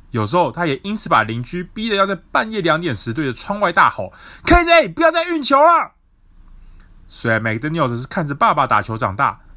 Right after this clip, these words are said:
但原本一开始只把篮球当作兴趣的他，其实是在母亲的督促下，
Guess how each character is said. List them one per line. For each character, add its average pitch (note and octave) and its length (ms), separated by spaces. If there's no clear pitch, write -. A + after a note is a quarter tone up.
但 A#3+ 140
原 G#3 160
本 F#3 180
一 F3+ 40
开 F#3 180
始 A#2 220
只 - 160
把 A2 160
篮 G2 120
球 G#2+ 220
当 A#2 160
作 A#2+ 160
兴 C#3+ 240
趣 C#3 100
的 A#2+ 80
他， C3 300
其 A3+ 200
实 B3 200
是 B3 120
在 A#3 140
母 A#2+ 240
亲 D#3+ 180
的 D#3+ 120
督 G#3 160
促 F#3 180
下， - 260